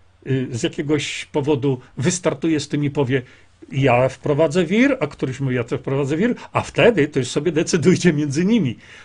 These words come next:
Bo kto ten wir wprowadzi i stanie się prezydentem, to jak pokazałem, nie ma znaczenia.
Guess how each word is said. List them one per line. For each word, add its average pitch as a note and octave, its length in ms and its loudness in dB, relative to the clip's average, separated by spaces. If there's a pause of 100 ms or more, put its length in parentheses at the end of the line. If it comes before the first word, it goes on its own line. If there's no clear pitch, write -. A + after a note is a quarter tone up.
(120)
Bo C3 400 0
kto B3 520 -2
ten C#3+ 300 -2
wir D3 200 0
wprowadzi D3+ 560 -2
i C#3 60 -2
stanie E3+ 380 -4
się C#3+ 120 -4
prezydentem, B2 560 -2
to A#3 80 -2
jak G#3+ 120 -2
pokazałem, D#3 500 -2
nie D3 100 -2
ma C3 80 -6
znaczenia. F#3 460 -8